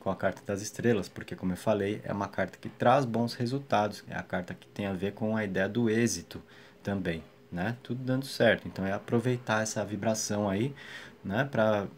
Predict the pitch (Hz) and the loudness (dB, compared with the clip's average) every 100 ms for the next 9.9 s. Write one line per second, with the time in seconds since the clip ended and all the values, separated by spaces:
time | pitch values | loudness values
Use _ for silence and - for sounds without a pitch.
0 | - 117 117 123 123 131 180 165 135 135 | -6 2 2 4 4 6 4 2 4 6
1 | 117 110 101 - 123 139 104 98 101 - | 6 4 0 2 2 2 0 -2 -6 -4
2 | 95 101 107 - 92 92 107 - 143 175 | -2 -4 -6 -4 -4 -2 -2 0 -2 -2
3 | - - - - 151 156 143 139 139 139 | -12 -18 -6 -4 -2 2 2 2 0 0
4 | 131 135 135 135 - 143 151 156 170 143 | 2 4 2 -2 0 2 2 -2 0 2
5 | 143 - - - - - - - 110 104 | 0 -4 -14 -18 -20 -20 -10 -2 0 2
6 | 113 113 107 110 - 120 - 175 160 143 | 2 2 4 2 2 0 -2 0 4 4
7 | 110 - - - - - 113 120 135 127 | 2 -4 -10 -20 -20 -8 -4 -4 -2 -2
8 | 127 - 127 - 131 131 131 135 101 90 | -4 -2 -2 2 0 0 2 2 2 -2
9 | - - - - - - 101 139 - | -10 -16 -16 -18 -16 -2 2 2 0